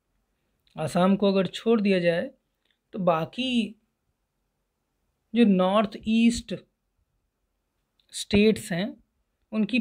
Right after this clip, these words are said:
पूरी अच्छे से मैपिंग नहीं की गई है। Moreover, some areas of Jammu and Kashmir occupied by Pakistan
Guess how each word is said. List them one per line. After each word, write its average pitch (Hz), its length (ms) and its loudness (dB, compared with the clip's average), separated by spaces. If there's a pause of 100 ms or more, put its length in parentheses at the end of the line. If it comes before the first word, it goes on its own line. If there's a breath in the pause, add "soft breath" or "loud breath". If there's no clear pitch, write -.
पूरी 202 280 2
अच्छे 202 240 -2
से 208 120 -4
मैपिंग 170 680 -2
नहीं 170 240 -2
की 165 220 -12
गई 147 220 -8
है। 139 200 -10 (1400)
Moreover, 226 480 6
some 254 300 -2
areas 208 540 0
of 208 180 -2
Jammu 170 300 0
and 190 140 -2
Kashmir 185 480 -2
occupied 165 600 -4
by 156 180 -2
Pakistan 151 920 -8